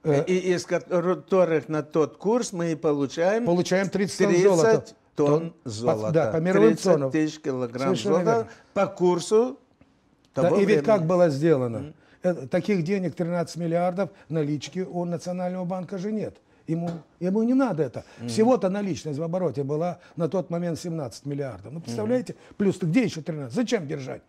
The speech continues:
Speaker 1: Это,
Speaker 2: Мгм.
Speaker 1: это же, не знаю, там,
Speaker 2: Гора.
Speaker 1: это гора, гора денег. Это д-, два склада огромных. Э, записали просто на электронные счета, электронные деньги.
Speaker 2: Ну, как щас принято.
Speaker 1: Как принято. Но сделали заявку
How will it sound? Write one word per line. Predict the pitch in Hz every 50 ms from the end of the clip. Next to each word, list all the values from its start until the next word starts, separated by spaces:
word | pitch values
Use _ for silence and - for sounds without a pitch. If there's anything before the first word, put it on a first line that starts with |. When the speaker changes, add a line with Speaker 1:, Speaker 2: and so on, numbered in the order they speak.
| _ - -
Speaker 1:
Это, | - 165 - 226
Speaker 2:
Мгм. | 220 220
Speaker 1:
это | - 262 240
же, | 202 240 233 233 - - - -
не | 202 196 208 226 180
знаю, | 208 214 185 165 147
там, | - 165 147
Speaker 2:
Гора. | 147 139 165 185 196 208 196 143 104 - -
Speaker 1:
это | 180 165 226
гора, | 165 127 208 226 269 277 277 262 226 190 165 160
гора | 151 214 247 247 247 233
денег. | 185 165 175 175 151 139 131 110 - - - - -
Это | 170 151 185
д-, | 160 143 175 170
два | 135 156 214 240 202
склада | - - - 180 202 175 139 127 135
огромных. | 131 135 147 147 139 127 107 110 104 - _ _ _ _ _ _ - - _ -
Э, | 131 127 120 117 117 - - _ _ _ _ 480 277 117 -
записали | 139 123 170 165 - 170 - 226 247 247 240
просто | 202 240 247 - - 247
на | 240 247
электронные | 247 240 - - 247 247 240 226 226 220
счета, | - - 226 226 - 175 - - -
электронные | 196 208 196 - 226 214 185 175 180 180
деньги. | 165 165 139 285
Speaker 2:
Ну, | 285 -
как | - 247 214 - -
щас | - - 190 165 147 -
принято. | - 135 113 101 92
Speaker 1:
Как | 110 - -
принято. | - 180 156 131 117 - - 98 - _ _ _ _ _ _ _
Но | 156 151 156 143 131 101 - - _ _ _ _ _ _ _ _ _ _ _ _ _ _ _ _ _
сделали | - 120 113 135 151 147 147 147 156
заявку | 143 123 170 170 190 233 247 202 - - 139 107 -